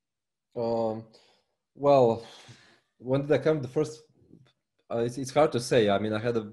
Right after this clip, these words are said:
couple of, a bunch of these cases, uh, uh, that I mentioned, uh, even, like, uh, five years or more, probably even sooner than that, but I didn't know that I needed the library, uh, because in my early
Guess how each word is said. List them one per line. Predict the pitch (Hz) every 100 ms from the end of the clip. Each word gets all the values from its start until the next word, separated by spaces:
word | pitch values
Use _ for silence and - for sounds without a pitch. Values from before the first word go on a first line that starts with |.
| -
couple | 131 127 127 117
of, | 110
a | 113
bunch | 101 120 131
of | 110
these | 110
cases, | - 104 104 113 104 -
uh, | 98 95 92 92 92 - _ _ -
uh, | 92 90 90 90 90 - - - - -
that | 104 101
I |
mentioned, | 101 107 117 127 120 113
uh, | 101 98
even, | 101 98
like, | 92 90 -
uh, | 92 92 - _ _
five | 101 104
years | 101 104 104 98
or | 92 90 92
more, | 95 98 107 120 - _ _
probably | 131 135 120 117
even | 120 110
sooner | - 123 120 104
than | 95 95
that, | 110 107
but | 104 98
I | 101 95
didn't | 107 107 101
know | 101 104
that | 101 92
I |
needed | 92 95 87
the | 90
library, | 90 90 87 87
uh, | 90 85 85 92
because | 101 104 92
in | 95 92
my | 98 98
early | 110 107 104 101 101